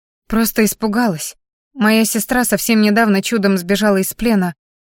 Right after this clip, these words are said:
Аделла осеклась, запоздала, спохватившись, с кем разговаривает. Рассказывать о злобности драконов никому иному, как дракону, верх глупости.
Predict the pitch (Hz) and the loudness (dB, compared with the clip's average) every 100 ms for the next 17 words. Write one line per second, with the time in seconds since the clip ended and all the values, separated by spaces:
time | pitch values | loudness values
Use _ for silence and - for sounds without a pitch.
0 | _ _ - 202 214 220 208 208 - 247 | _ _ -2 0 2 2 2 0 -6 -4
1 | 254 - - 175 190 226 226 277 247 196 | -4 -4 -8 -8 -4 -4 -2 -2 -2 -4
2 | - 190 185 196 247 220 190 - - 214 | -6 -4 -4 -4 -6 -6 -6 -6 -6 -2
3 | 190 180 170 180 156 147 135 - - - | -2 -2 -6 -8 -6 -10 -12 -18 -20 -20
4 | _ _ _ _ _ 202 208 - 269 214 | _ _ _ _ _ -4 -2 -2 0 0
5 | 208 196 196 233 202 190 - 175 185 170 | 0 0 0 0 0 0 -2 -4 -4 -6
6 | - 240 180 143 175 170 190 190 196 180 | -4 -2 -2 -4 -8 -6 -2 0 0 0
7 | 196 185 156 165 151 160 147 - 220 165 | 0 -2 -4 -8 -6 -8 -8 -4 -4 -4
8 | - 185 214 202 160 147 156 139 - - | -8 -6 -4 -4 -6 -8 -8 -10 -14 -14
9 | - | -16